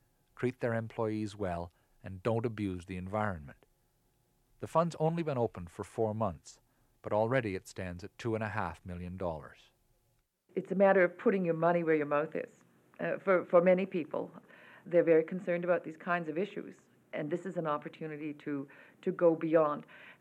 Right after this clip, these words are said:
Speaker 2: Individuals very frequently have, have high principles on these matters, but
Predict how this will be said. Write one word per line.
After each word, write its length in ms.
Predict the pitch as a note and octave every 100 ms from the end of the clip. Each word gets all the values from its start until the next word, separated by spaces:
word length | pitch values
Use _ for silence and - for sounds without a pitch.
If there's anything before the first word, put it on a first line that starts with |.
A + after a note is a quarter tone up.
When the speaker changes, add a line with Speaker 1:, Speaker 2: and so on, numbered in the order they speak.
| _ -
Speaker 2:
Individuals 540 | A3+ A#3 A#3 G3+ F3+
very 180 | G3+ F#3+
frequently 720 | A#3+ C4 A3+ - D#3 D3+ -
have, 300 | E3 E3+ D3+ - - -
have 220 | - D#3 -
high 180 | F3
principles 560 | D#3 - F#3+ - D#3+ E3+ - - - - -
on 160 | E3 E3+
these 180 | D#3+ D#3+
matters, 380 | D#3+ D#3+ - - _ - - - _
but 200 | F3+ F3